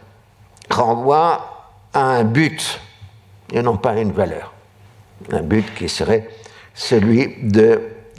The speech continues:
tétor-, terroriser. Alors on pourrait dire que ce qui est en cause dans le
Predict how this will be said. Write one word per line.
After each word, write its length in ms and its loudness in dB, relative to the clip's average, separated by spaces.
tétor-, 400 2
terroriser. 580 0
Alors 260 0
on 60 -2
pourrait 360 0
dire 280 2
que 120 -2
ce 180 -2
qui 240 2
est 180 2
en 140 2
cause 500 2
dans 180 -2
le 400 0